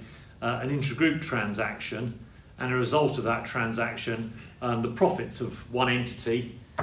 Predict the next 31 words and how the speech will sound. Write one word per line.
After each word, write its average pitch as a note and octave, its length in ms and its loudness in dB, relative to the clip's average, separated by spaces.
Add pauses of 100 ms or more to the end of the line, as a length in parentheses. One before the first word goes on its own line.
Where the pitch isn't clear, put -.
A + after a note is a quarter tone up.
(200)
in G#2 120 -4
one A#2+ 200 2
E A2+ 100 2
U A2 120 -2
member A2+ 240 0
state B2 340 0
drop B2+ 280 2
by A#2 140 2
more A2+ 180 0
than - 140 0
half. - 420 0 (600)
Now, A2+ 100 0
there's A#2+ 160 2
lots - 200 4
of - 100 -2
bona A#2+ 260 4
fide G#2+ 360 2
reasons A2+ 360 2
why A#2 180 2
that A2+ 180 0
might A#2 200 -2
happen, A#3 480 0 (380)
um, B2+ 360 2
but C3+ 240 2
the B2 180 8
tax - 280 0
authorities A2+ 440 2
see B2+ 220 2
that B2 240 2
as A#2+ 120 -2
a A2+ 260 2